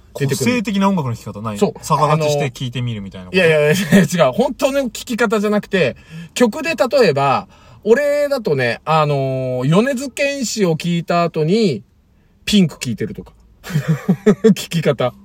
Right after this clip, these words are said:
Speaker 2: あー、
Speaker 1: そう。
Speaker 2: なるほどね。
Speaker 1: あなた毎朝、
Speaker 2: はいはいはい。
Speaker 1: あのー、グローリーデイズっていう曲が、あの、尾崎豊さんの息子さんのね、えーと、ちょっとごめんなさい。尾崎までしか出てこないんだけど、その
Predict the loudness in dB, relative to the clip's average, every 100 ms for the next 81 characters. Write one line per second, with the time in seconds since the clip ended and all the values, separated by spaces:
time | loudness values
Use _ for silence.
0 | -6 -2 2 2 2 2 2 4 2 2
1 | -4 -6 -4 -4 0 0 0 0 2 4
2 | 2 2 -2 2 2 0 -2 -10 _ _
3 | _ _ 0 0 0 0 0 -2 0 -2
4 | -4 _ -6 0 2 4 2 2 0 0
5 | -4 -6 -4 -6 -4 -4 -4 -4 -4 -4
6 | -2 -2 -2 -4 -4 -4 -4 -4 -4 -6
7 | -6 -8 -10 -8 -8 -6 -6 -6 -6 -8
8 | -8 -14 -14 -10 -8 -6 -6 -4 -4 -2
9 | -2 -4 -4 -6 -4 -6 -6 -8 -10 -8
10 | -8 -6 -6 -6 -6 -8 -8 -8 -8